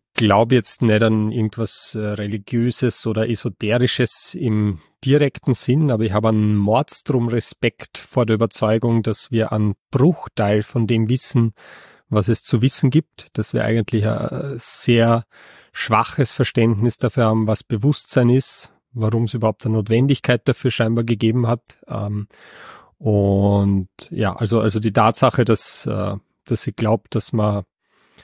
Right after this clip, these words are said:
dass man vieles noch nicht wissen, was natürlich eine Aussage ist, die Esoteriker gern nutzen, um allerlei Blödsinn zu behaupten, aber am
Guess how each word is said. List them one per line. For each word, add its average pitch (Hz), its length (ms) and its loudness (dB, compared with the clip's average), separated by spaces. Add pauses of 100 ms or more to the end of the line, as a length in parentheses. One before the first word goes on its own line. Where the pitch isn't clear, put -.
(340)
dass - 180 -8
man 107 120 0
vieles 139 480 0
noch 117 120 4
nicht 110 240 0
wissen, 143 560 2
was 110 240 -6
natürlich 113 400 -2
eine 104 80 4
Aussage 113 480 2
ist, - 160 -2
die 110 80 0
Esoteriker 107 560 -2
gern 107 240 -2
nutzen, 120 340 -2
um 107 340 -2 (120)
allerlei 113 400 2
Blödsinn 120 440 0
zu 117 120 -4
behaupten, 110 480 0
aber 101 280 0
am 160 280 -16